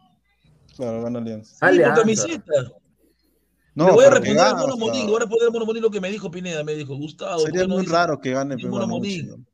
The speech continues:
Speaker 2: Alianza juega de visita, la U juega de local. Tú no puedes ganar con, con, con camiseta de local, tienes que ganar con autoridad, porque eres de local."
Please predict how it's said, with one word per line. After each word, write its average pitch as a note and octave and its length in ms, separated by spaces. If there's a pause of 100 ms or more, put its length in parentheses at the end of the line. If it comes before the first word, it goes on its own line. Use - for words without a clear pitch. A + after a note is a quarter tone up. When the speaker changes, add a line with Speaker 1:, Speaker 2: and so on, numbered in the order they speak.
(160)
Speaker 2:
Alianza F3 380
juega F#3 300
de F#3+ 140
visita, C#3 640
la B2 140
U C#3+ 60
juega E3+ 200
de E3+ 80
local. A2 580 (340)
Tú D#3+ 100
no F3 120
puedes F#3+ 220
ganar F3 220
con, E3 240
con, C3 240
con A#2 200
camiseta A#2 360
de D3 80
local, B2+ 240
tienes D3+ 160
que C3+ 80
ganar A#2 400
con D#3 140
autoridad, A2+ 760 (580)
porque G2+ 180
eres C#3 120
de D#3 60
local." C3+ 540